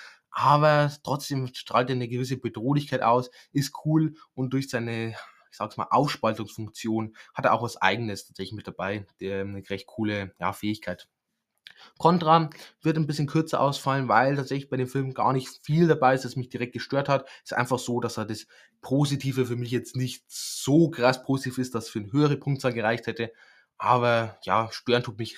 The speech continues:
ziemlich wenig. Ähm, der Film hat zwischendurch mal so einen leichten Durchhänger, wo mal ein bisschen weniger passiert, ähm, wo wir dann auch einen Arnold Schwarzenegger zum ersten Mal sehen und so. Aber gut, ganz ehrlich, ich hab mich jetzt auch nie wirklich gelangweilt, von dem her hat's mich nicht gestört. Ähm, warum jetzt nach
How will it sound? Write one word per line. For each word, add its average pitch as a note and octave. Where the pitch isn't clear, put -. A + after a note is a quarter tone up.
ziemlich A2+
wenig. C#3+
Ähm, C3
der A#2+
Film C#3+
hat A#2+
zwischendurch C#3+
mal B2
so A2+
einen A2+
leichten A2+
Durchhänger, B2+
wo A2+
mal A2+
ein G#2+
bisschen A2+
weniger B2+
passiert, B2+
ähm, A2+
wo A2+
wir A2
dann G#2+
auch G#2
einen G#2+
Arnold G#2+
Schwarzenegger A2
zum -
ersten G#2+
Mal G#2
sehen A2+
und A2
so. A2
Aber C3
gut, D#3+
ganz D3
ehrlich, C3
ich -
hab B2+
mich C#3+
jetzt -
auch A2
nie B2+
wirklich C#3+
gelangweilt, G#2
von G#2
dem A2+
her A2
hat's G#2
mich A#2+
nicht A#2
gestört. A#2
Ähm, B2+
warum C3+
jetzt C3
nach A#2